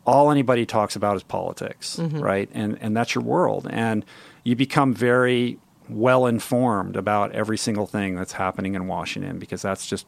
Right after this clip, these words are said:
Speaker 1: water cooler talk, or wherever you are, that's the subject of the day. Uh, a-, I knew a lot more about politics when I was in high school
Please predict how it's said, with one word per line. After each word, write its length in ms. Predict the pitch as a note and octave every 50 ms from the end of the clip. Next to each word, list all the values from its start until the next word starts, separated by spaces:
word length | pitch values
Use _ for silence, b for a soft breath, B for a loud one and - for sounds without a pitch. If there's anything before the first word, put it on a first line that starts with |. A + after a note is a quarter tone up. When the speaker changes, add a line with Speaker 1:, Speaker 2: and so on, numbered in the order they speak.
| _ _ -
Speaker 1:
water 240 | G2+ G#2 G2+ G2 F#2+
cooler 340 | - - G2+ G2 F#2 F#2+
talk, 420 | - - G2 F#2+ F#2 F#2 F#2+ - -
or 160 | G2 F#2 F2+
wherever 380 | F#2 G2 G2+ G#2+ A2 A2+ A2 A2+
you 240 | G#2 G#2 G#2 G2 G2+
are, 300 | G2+ G#2 F#2+ F2+ F2 E2+
that's 300 | F#2 F#2 F#2 - - -
the 120 | - F#2+
subject 540 | - - - G2 F2+ F#2 F#2+ F2+ F2+ - -
of 180 | F#2+ F2 - -
the 60 | E2+
day. 360 | F2 - E2+ E2 D2 - - - B B B B B B B B B B B B B B -
Uh, 340 | - G#2 G#2 G2+ G2+ - - -
a-, 180 | B2 A2+ A2+ - _ _
I 100 | A#2 A#2
knew 260 | A#2 B2+ B2 A#2+ B2+ -
a 80 | A#2
lot 320 | G#2 G#2+ A2+ A2+ A#2 A2 -
more 220 | A2+ A2+ A2+ A2+
about 240 | G#2+ G#2+ G2+ G2+ -
politics 500 | - G2 F#2+ G#2 - - B2 A#2 - -
when 100 | G#2+ G2
I 100 | G2+ G2
was 120 | G2 F#2+
in 80 | G2 F2
high 240 | - - - G#2 A2
school 440 | - - - B2 A#2 C3 C#3 -